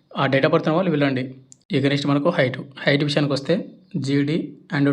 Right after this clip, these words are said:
ట్రేడ్స్‌మెన్కి వన్ సిక్స్టీ సిక్స్ సెంటీమీటర్లు అయితే ఉండాలి. ఒకవేళ టెక్నికల్‌కి వెళ్ళాలంటే వన్ సిక్స్టీ ఫైవ్ సెంటీమీటర్లు అయితే ఉండాలి. ఇక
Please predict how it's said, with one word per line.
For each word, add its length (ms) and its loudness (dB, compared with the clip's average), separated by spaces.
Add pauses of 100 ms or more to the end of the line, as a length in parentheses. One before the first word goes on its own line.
ట్రేడ్స్‌మెన్కి 560 -2 (100)
వన్ 160 0
సిక్స్టీ 220 -6 (100)
సిక్స్ 200 -6
సెంటీమీటర్లు 420 -2
అయితే 140 -12
ఉండాలి. 220 -2 (760)
ఒకవేళ 320 6
టెక్నికల్‌కి 440 0
వెళ్ళాలంటే 360 0
వన్ 240 2
సిక్స్టీ 240 -6
ఫైవ్ 120 -2
సెంటీమీటర్లు 440 -2
అయితే 180 -4
ఉండాలి. 240 -2 (680)
ఇక 80 -2